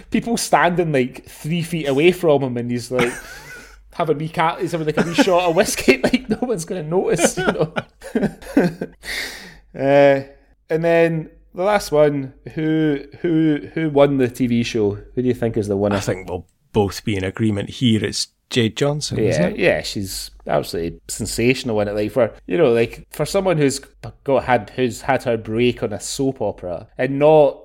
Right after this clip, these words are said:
Speaker 1: like, a national soap opera like Coronation Street or EastEnders, but, like, River City, which is, I don't even know if it's shown in England,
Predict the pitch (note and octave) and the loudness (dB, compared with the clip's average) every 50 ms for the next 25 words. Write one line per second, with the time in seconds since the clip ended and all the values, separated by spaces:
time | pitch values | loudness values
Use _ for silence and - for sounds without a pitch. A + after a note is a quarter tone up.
0 | - _ - D3 B2+ A#2+ - - B2 A2+ G#2+ G2+ G2 F#2+ F#2+ - - - - - | -20 _ -8 -6 -6 -6 -2 -2 -2 0 0 -2 -4 -4 -8 -10 -16 -20 -14 -8
1 | - - - A#2+ A#2 A#2 C3+ C#3+ D3 - - C3+ A2 G#2 F#2 F2+ G2 G2+ - - | -8 -6 -6 -4 -2 0 0 0 0 0 0 0 -2 -2 -6 -6 -10 -14 -14 -10
2 | - - C#3+ B2+ - - B2 A2+ G#2+ - - A#2 A2+ G#2 F#2+ F#2+ - - B2 A#2 | -4 0 0 0 2 2 2 2 2 2 0 -2 -2 0 -2 -4 -2 0 0 2
3 | A2 G#2+ A2 A2+ A2 - A2+ G#2 - - - - G#2+ G#2 G2 G2 - - - G2+ | 2 2 0 0 -2 -2 -8 -8 -8 -8 -6 -4 -2 -2 -4 -6 -8 -4 -2 -2
4 | F#2+ G#2+ G2+ - - - A2+ A2+ A#2 A#2 G#2 G2 F#2 F2 - - - - - - | -2 -2 -4 -6 -2 0 2 4 4 2 2 -2 -4 -4 -6 -10 -12 -12 -14 -16
5 | - - - - - - - - - - - - - B2 A2 G#2+ G#2 G#2 G#2+ G#2+ | -16 -16 -18 -18 -18 -18 -18 -20 -20 -20 -10 -2 0 0 2 4 2 2 0 -2
6 | - - - - - - B2 C#3 C3+ A#2 A2 - - C3+ A#2+ - A2 G#2+ G#2 G#2+ | -8 -18 -20 -18 -10 -2 0 0 0 0 -2 -2 0 0 0 0 0 -4 -2 -2
7 | G#2+ - - A2 G2+ G2 F#2+ - - - - - - - - A#2 D3 C#3+ C3+ A#2+ | -4 -4 -4 -4 -4 -4 -4 -6 -8 -10 -12 -14 -10 -6 -4 -2 -2 0 -2 -2
8 | G#2 G#2 G#2+ G#2+ G2 G2 - - - - A#2+ B2 B2+ A#2+ G#2+ G2 A2 B2+ B2+ G#2+ | -4 -4 -4 -6 -6 -6 -8 -6 -4 -2 0 2 2 2 2 0 0 0 0 -2
9 | F2 E2 E2+ | -4 -6 -10